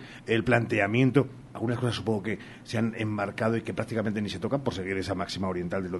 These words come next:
que, lo que funciona no se toca, pero se ha notado incluso una evolución en la propia jornada que, que, eh, adquiere, pues eso, más, eh, toca más aristas, tiene una perspectiva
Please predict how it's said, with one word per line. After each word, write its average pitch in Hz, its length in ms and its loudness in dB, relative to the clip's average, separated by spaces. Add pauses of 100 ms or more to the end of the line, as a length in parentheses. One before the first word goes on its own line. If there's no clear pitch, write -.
que, 92 220 -10
lo 120 140 2
que 117 100 -2
funciona 101 400 -2
no 113 140 6
se 113 140 -2
toca, 135 340 4 (320)
pero 135 320 8 (160)
se - 240 4
ha - 20 10
notado 156 260 10
incluso 120 240 4
una 120 120 6
evolución 104 340 2
en 131 80 4
la 110 80 4
propia 107 300 0
jornada 98 480 -2
que, 107 180 0 (300)
que, 101 540 -2
eh, - 60 -10
adquiere, 117 460 2 (380)
pues 113 160 0
eso, 98 340 -2
más, 107 380 -2
eh, 110 120 -2
toca 107 200 -2
más 98 180 -8
aristas, 117 560 2
tiene 120 160 0
una 113 100 0
perspectiva 107 540 -4